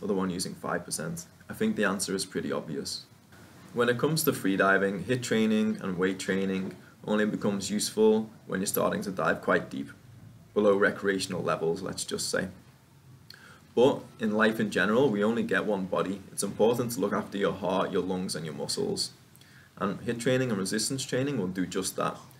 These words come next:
allowing us to enjoy our bodies, enjoy our life, into our later years. Starting to do hit training or weight training is not gonna take you from being a thirty meter diver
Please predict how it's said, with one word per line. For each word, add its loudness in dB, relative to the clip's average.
allowing 4
us 6
to -2
enjoy 6
our 8
bodies, 2
enjoy 4
our 6
life, 2
into -2
our 2
later 0
years. -4
Starting -2
to 0
do 2
hit 2
training 0
or 4
weight 0
training -4
is -4
not 0
gonna -2
take 0
you 0
from -2
being -2
a -2
thirty 0
meter -2
diver 2